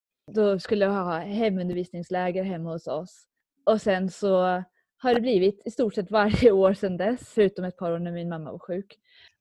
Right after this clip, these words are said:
Och då har vi, det startade då som hemundervisningsläger och omskolningsläger och sen så har vi liksom släppt på det så att det är liksom,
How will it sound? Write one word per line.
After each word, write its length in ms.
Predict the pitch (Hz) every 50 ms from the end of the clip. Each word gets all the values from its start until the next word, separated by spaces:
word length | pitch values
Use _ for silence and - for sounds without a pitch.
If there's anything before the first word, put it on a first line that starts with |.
| _ -
Och 240 | 202 208 202 190 - _ _ _ _ _ - 202 190
då 200 | 233 226 220 220
har 180 | 220 226 214 208
vi, 320 | 208 208 202 202 - - -
det 100 | 233 226
startade 440 | - - 302 262 233 226 - 247 247
då 160 | 233 226 208
som 160 | - 220 196
hemundervisningsläger 920 | 202 220 214 202 190 175 175 175 175 - 190 170 - 190 175 175 175 185 185
och 60 | 165
omskolningsläger 800 | 185 180 165 - 175 170 165 165 170 165 160 160 175 175 170 -
och 80 | - 180
sen 220 | - 196 175 170
så 80 | - 202
har 160 | 190 190 180
vi 100 | 175 180
liksom 380 | 175 180 170 - - 190 170 170
släppt 380 | - - - 220 214 - _ -
på 80 | 262
det 240 | 214 202 170 - 160
så 80 | - 180
att 120 | 165 -
det 80 | - 180
är 40 | 165
liksom, 420 | 185 175 - - 180 170 165 165